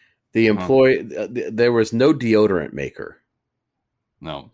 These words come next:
Speaker 2: yeah, that's a, that's a given.
Speaker 1: And that's the thing that
Speaker 2: Um,
Speaker 1: was really worrying me, is, is what this village would smell like.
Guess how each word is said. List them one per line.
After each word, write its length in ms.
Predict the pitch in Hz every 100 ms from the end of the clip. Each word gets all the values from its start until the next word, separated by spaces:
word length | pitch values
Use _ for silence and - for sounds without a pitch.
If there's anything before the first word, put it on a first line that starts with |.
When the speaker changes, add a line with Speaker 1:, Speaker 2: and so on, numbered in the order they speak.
| _
Speaker 2:
yeah, 180 | - 78
that's 160 | 82 -
a, 60 |
that's 240 | 76 87 -
a 40 |
given. 520 | 82 85 80 76 87 _ _
Speaker 1:
And 140 | 117 110
that's 220 | 131 139
the 60 | 131
thing 180 | 131 113
that 80 | -
Speaker 2:
Um, 60 |
Speaker 1:
was 140 | 95 95
really 180 | 107 92
worrying 420 | 98 95 90 85
me, 260 | 80 78 _ _
is, 220 | 87 87
is 300 | 90 - 101 92
what 160 | 92
this 140 | 98 90
village 340 | 92 87 71
would 120 | 71
smell 300 | - 80 62
like. 320 | 62 64 -